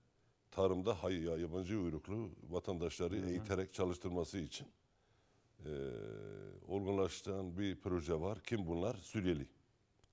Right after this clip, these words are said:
Speaker 1: E, biz de Suriyelilerin, e,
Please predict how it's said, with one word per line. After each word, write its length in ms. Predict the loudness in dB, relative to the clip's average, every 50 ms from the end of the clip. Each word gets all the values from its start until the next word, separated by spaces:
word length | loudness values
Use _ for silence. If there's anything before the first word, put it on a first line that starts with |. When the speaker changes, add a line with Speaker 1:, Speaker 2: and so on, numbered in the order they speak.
| _ _ _ _ _ _ _ _ _ _ _ _ _ _ _ _ _ _ _ _ _ -10 -4
Speaker 1:
E, 340 | -2 -2 0 0 -2 -2 -2
biz 200 | -4 -2 2 4
de 200 | 4 4 4 0 -4 -8 -14
Suriyelilerin, 720 | -12 -6 -2 2 4 6 6 6 6 4 4 2 2 -2 -4 -8 -10 -10 -8 -6
e, 220 | -4 -4 -4 -4